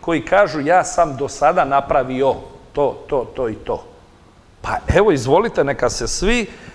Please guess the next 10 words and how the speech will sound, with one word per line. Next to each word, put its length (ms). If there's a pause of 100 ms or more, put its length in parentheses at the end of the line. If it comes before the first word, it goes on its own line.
(200)
kandidati 680
za 240
gradonačelnika 1000
deklariraju, 800
neka 320
se 160
svi 280
nositelji 600
lista 400
deklariraju, 800